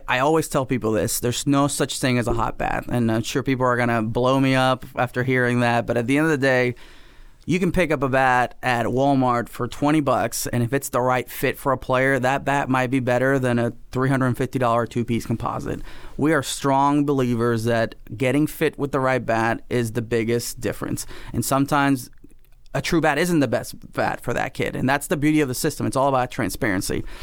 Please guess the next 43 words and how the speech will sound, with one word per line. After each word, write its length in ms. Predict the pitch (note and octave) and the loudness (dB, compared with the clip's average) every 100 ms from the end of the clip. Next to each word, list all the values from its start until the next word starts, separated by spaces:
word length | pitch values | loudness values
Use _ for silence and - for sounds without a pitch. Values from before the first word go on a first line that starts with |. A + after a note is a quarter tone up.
| - - | -10 -4
One 180 | D3 E3 | 0 2
thing 160 | E3+ | 2
that 80 | C#3+ | 2
doesn't 240 | B2+ C#3 C3 | 2 2 2
make 180 | C3 | 2
our 160 | B2 B2 | 2 0
bats 360 | A#2 B2 A#2+ - | 2 0 0 -2
pretty 240 | - C3 | -4 0
unique 420 | A#2+ A#2+ B2+ C#3+ | 2 2 2 2
is, 220 | B2 A#2 | 0 0
uh, 160 | A#2+ A#2+ | 2 2
we 100 | A#2 | 0
come 200 | A#2 C#3 | 0 0
in 80 | A#2+ | 2
half 180 | F3 B2 | 0 -2
sizes. 480 | C3+ C3+ D#3 E3 - - - - - | -2 -2 -4 -8 -12 -18 -18 -16 -10
So 200 | - C3 | -2 2
we're 160 | B2 B2+ | 2 2
the 120 | B2 | 2
only 200 | B2+ B2+ | 2 2
youth 320 | A#2 C#3 - | 2 2 0
baseball 320 | C3+ C3 C3+ | -2 0 -2
brand 260 | A#2+ B2 A#2+ | 0 0 2
right 180 | A#2+ A#2+ | 2 2
now 280 | A#2+ A#2 | 2 2
that 80 | A#2 | 2
offers 300 | A2+ A#2 A#2+ | 0 -2 -4
half 200 | - A#2 | -2 -2
sizes. 380 | - A2+ A2+ A#2 | 0 -2 0 -2
So 120 | - | 0
we 100 | A#2 | 0
start 240 | A#2+ C3+ B2 | 0 0 0
at 80 | A2+ | 0
twenty-seven 500 | C3 B2 - C3 B2 | 0 0 0 0 2
inches 300 | C3+ D3+ B2+ | 0 0 0
and 140 | A#2 | 2
go 80 | A#2+ | 2
all 80 | A#2+ | 2
the 60 | |
way 100 | A#2+ | 0
up 80 | A#2 | 0
to 80 | A#2+ | -2
thirty-three, 760 | - B2 - - C#3+ B2+ G#2 | -2 -2 -2 0 0 2 0